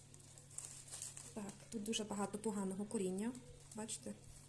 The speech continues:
Ось тут. Це все сухе, це потрібно буде зрізати. Але поки що, що я буду на дотик бачити погане, я буду зрізати.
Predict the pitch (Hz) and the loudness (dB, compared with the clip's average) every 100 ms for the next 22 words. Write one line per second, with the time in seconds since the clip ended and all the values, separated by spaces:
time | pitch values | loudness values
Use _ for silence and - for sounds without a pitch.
0 | - - - - 220 208 - - 240 302 | -14 -10 -10 -4 2 6 6 6 0 0
1 | - - - - - - - - - 233 | -6 -8 -10 -10 -12 -14 -14 -6 4 12
2 | 220 240 214 226 - 240 262 233 214 214 | 12 12 12 10 8 4 8 6 6 4
3 | 208 196 196 196 202 202 190 185 165 269 | 6 4 6 8 8 8 6 4 2 0
4 | - - - - 202 220 240 226 220 208 | -2 -8 -4 2 4 4 4 2 4 4
5 | - 208 - - - - - - 233 220 | 4 4 2 -6 -10 -8 -4 4 6 6
6 | 214 214 214 208 - - 208 214 320 226 | 6 6 4 4 0 4 8 10 8 6
7 | - - 208 208 202 202 214 220 285 208 | 2 2 4 4 2 0 4 6 8 8
8 | 202 220 220 - 208 202 185 220 | 6 4 2 2 4 4 4 0